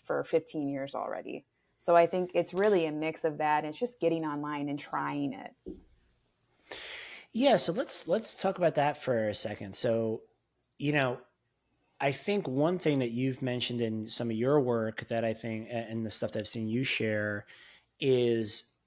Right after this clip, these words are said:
Speaker 2: audience targeting. Um,
Speaker 1: Mm-hmm.
Speaker 2: we tend to think about it like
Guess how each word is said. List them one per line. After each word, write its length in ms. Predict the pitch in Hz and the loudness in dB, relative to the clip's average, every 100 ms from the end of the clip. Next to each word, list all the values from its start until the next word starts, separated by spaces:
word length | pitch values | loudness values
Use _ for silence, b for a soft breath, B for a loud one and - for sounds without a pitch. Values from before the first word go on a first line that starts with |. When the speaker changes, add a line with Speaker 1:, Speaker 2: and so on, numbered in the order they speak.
| _ _ _ _ _ | _ _ _ _ _
Speaker 2:
audience 420 | 147 143 135 113 - | 4 6 4 0 -4
targeting. 520 | - 120 135 - - - _ _ _ - | -6 -6 -8 -12 -16 -20 _ _ _ 0
Um, 560 | 117 113 113 110 113 - - | 2 4 0 -2 -6 -10 -14
Speaker 1:
Mm-hmm. 260 | 165 165 165 | -14 -12 -12
Speaker 2:
we 200 | 117 127 | -2 0
tend 280 | 135 156 170 | 0 2 4
to 80 | 151 | 4
think 260 | - 139 127 | 4 0 0
about 360 | 120 117 117 | 2 2 0
it 120 | 117 _ - | -4 _ -4
like 320 | 120 110 | -2 -2